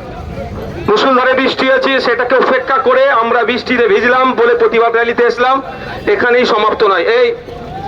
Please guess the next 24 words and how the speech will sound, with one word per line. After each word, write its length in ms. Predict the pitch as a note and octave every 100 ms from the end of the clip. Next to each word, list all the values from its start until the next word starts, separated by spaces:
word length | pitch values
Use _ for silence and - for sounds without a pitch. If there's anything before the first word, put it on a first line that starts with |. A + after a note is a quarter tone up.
| -
আমাদের 240 | G#3+ B3+ B3+
ভলেন্টিয়ার 520 | F#3+ B3 C4 C4+ C#4 -
ছাড়া 180 | B3+ C#4 A#3+
সাধারণ 300 | A#3 B3 B3 A#3+
মানুষ 160 | B3+ F#3+
গা-, 160 | G3+ -
আর 80 | G3+ G3
গাড়িতে 280 | G3+ A#3 A#3 A#3+
কেউ 100 | C4 A#3
ঠোকাঠুকি 340 | G#3+ F#3+ F3 D#3+
করবেন 240 | C#3+ C#3 C3+
না, 40 | B2+ - - - - - -
দারুণ 260 | A3+ C4+ C#4+ B3
অভদ্র 300 | B3 A#3 A3 F#3
লাগে 140 | D#3+ D3+
আমাকে, 180 | C#3+ C#3
এটা 120 | C3 - - - - - - G#3+ G3+ - - -
খুব 120 | C#4 -
খারাপ 200 | G#3+ G3 E3+
লাগে 120 | D#3 D3+
আমাকে, 220 | C#3+ C#3 C3+
এই 60 | F3+
গাড়িতে 240 | E3 G3 G#3
ঠোকাঠুকি 360 | G#3 F#3 D#3 D3